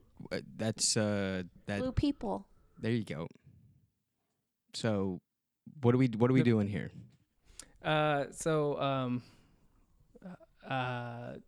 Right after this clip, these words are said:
Speaker 3: s-, where was I gonna start with this?
Speaker 1: Nice.
Speaker 3: Um, that was, so that was,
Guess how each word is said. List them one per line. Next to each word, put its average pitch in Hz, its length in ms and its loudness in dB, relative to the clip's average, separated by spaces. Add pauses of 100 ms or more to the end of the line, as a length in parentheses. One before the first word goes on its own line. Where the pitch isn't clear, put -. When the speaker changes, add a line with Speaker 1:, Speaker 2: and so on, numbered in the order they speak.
Speaker 3:
s-, - 320 -20 (160)
where 147 240 -4
was 131 100 -4
I 123 100 -4
gonna 117 220 -6
start 131 260 -10
with - 120 -14
this? - 240 -8
Speaker 1:
Nice. 110 400 4
Speaker 3:
Um, 135 160 6
that 160 120 8
was, 202 120 4
so - 300 0
that 190 40 8
was, 196 180 2